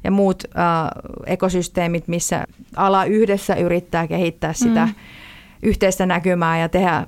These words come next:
Speaker 1: projekteja, jo-, joilla se muutos tapahtuu, niin se on aika välttämätöntäkin.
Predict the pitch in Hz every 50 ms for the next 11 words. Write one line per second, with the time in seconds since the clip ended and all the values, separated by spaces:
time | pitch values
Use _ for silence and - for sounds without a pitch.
0 | - - - 185 185 180 175 170 - - 165 165 160 165 160 - - - - 165
1 | - 170 165 165 160 170 165 180 165 165 165 165 165 175 165 - - 170 - -
2 | 170 165 - - 180 170 170 170 170 - - - - - 214 190 175 170 165 170
3 | 165 170 170 165 165 160 - 160 151 - - 143 - 151 - 170